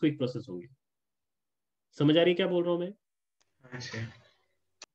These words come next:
Speaker 1: Adiabatic process का मतलब है कोई heat exchange between system and surrounding नहीं होना चाहिए। इसका पहला चीज मैंने आपको यही बोला कि अगर walls आपके insulated हैं surrounding के साथ, तो समझ जाओ कि वो आपका क्या है, वो adiabatic process है।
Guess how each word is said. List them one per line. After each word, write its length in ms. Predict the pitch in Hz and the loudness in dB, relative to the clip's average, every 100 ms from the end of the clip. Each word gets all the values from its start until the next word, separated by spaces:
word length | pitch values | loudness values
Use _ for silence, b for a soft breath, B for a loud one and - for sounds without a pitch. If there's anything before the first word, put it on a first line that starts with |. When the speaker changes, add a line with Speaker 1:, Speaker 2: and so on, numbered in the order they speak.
| _ - | _ -2
Speaker 1:
Adiabatic 500 | 123 127 139 151 196 | 2 4 4 4 4
process 280 | 196 190 190 | 2 0 -2
का 120 | 190 | 0
मतलब 280 | 175 175 196 | -2 0 0
है 60 | 214 | 4
कोई 160 | 214 | 2
heat 240 | 151 180 185 | 2 0 0
exchange 340 | 175 185 180 | -2 -2 0
between 220 | 170 180 170 | 0 0 -2
system 220 | 143 156 | -2 0
and 120 | 165 | 0
surrounding 340 | 156 127 143 180 | 0 0 2 4
नहीं 140 | 160 | 4
होना 200 | 120 98 | 2 -4
चाहिए। 280 | 92 87 87 - | -8 -10 -10 -8
इसका 200 | 131 170 | -4 -4
पहला 320 | 143 147 180 | -2 0 0
चीज 160 | 196 185 | 0 -2
मैंने 180 | 185 | -4
आपको 180 | 185 185 | -2 2
यही 160 | 170 175 | 4 4
बोला 240 | 175 190 | 2 -2
कि 140 | 202 196 | -2 -2
अगर 180 | 175 | 0
walls 300 | 147 143 170 | 2 2 0
आपके 200 | 170 170 | -2 0
insulated 500 | 165 143 131 127 175 | 0 2 0 2 0
हैं 180 | 190 240 _ _ | -2 -6 _ _
surrounding 400 | - 151 147 160 | -2 2 4 4
के 80 | 165 | 2
साथ, 140 | 185 | -2
तो 120 | 202 170 | -4 -2
समझ 220 | 139 143 | 0 0
जाओ 160 | 151 | 0
कि 100 | 147 | 0
वो 200 | 151 151 | 2 2
आपका 140 | 151 151 | 0 -2
क्या 160 | 143 | 0
है, 140 | 117 104 | -2 0
वो 160 | 139 | 0
adiabatic 420 | 131 123 120 120 113 | 0 2 0 -2 -6
process 300 | 104 104 | -8 -10
है। 60 | - | -16